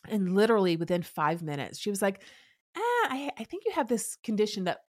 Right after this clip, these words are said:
back then we called adrenal fatigue." And I was like, "What the heck is that? Who's this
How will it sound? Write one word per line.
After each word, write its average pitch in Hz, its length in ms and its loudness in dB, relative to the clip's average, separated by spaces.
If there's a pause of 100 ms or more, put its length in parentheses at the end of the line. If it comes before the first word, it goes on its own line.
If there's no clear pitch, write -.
back 208 220 2
then 175 180 0
we 160 80 -2
called 151 240 -2
adrenal 147 360 -8
fatigue." - 560 -10 (580)
And 196 120 -2
I 185 60 2
was 175 100 -2 (120)
like, 160 120 -2 (280)
"What 175 260 -10
the 160 60 -18
heck 175 340 -12
is 156 140 -16
that? 160 220 -14 (100)
Who's 233 200 -6
this 190 220 -8